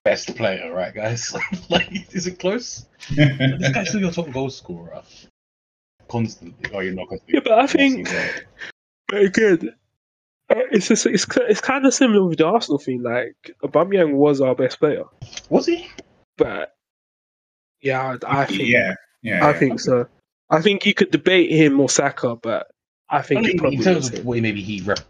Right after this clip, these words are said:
Speaker 1: not represented, 'cause maybe that would be Saka, but yeah, I, I get it. Yeah.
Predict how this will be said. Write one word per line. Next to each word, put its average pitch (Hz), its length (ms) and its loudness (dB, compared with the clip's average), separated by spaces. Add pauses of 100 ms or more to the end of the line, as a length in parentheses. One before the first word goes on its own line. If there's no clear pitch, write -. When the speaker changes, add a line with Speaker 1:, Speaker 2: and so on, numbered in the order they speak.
(280)
Speaker 1:
not 110 200 -8
represented, 87 480 -10
'cause - 120 -20
maybe 85 180 -12
that 85 140 -12
would 87 160 -16
be - 80 -20
Saka, 82 420 -16
but - 180 -8
yeah, 120 380 0 (200)
I, 139 80 2
I 117 40 0
get - 160 -8
it. - 120 -18 (440)
Yeah. - 200 -8